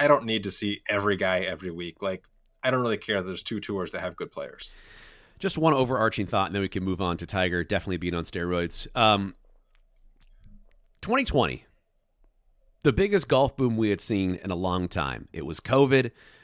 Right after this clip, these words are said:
Speaker 2: No one could do anything else. And it just feels like the bodies in charge since that time have fumbled the bag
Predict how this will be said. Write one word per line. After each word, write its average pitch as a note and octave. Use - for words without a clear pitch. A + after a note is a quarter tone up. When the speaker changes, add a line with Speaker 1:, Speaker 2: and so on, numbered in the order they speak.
Speaker 2:
No G#2
one A#2+
could A2
do G2+
anything F#2+
else. G#2+
And A#2
it A2
just C4
feels F3+
like A#2+
the -
bodies D3+
in A#2
charge E2+
since -
that A#2+
time C2
have G2+
fumbled F#3
the D3
bag F2